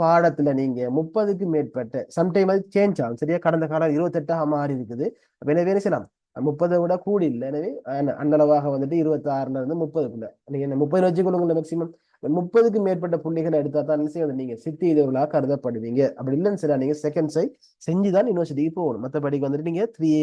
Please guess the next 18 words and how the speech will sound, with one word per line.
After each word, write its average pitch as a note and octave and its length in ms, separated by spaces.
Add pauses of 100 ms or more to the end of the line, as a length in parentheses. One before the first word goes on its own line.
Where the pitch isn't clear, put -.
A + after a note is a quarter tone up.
எடுத்து D3 260
டிஸ்ட்ரிக்ட்ல, D#3 460 (120)
ஐலண்ட்ல E3+ 300
ஃபர்ஸ்ட் D3+ 260
வந்தாலும் D3 320
பிரச்சனை C3 360
இல்ல. D#3+ 120 (400)
இந்த C#3 180
பாடத்துல F3 460
முப்பது E3+ 280
புள்ளிகள் D3 280
எடுக்காம C3+ 320
என்ன C#3 160
செய்யலாம், D3 200
வந்துட்டு D3 200
உங்களுக்கு G#2+ 240 (200)
பல்கலைக்கழகம் C3 680
நுழைய B2+ 220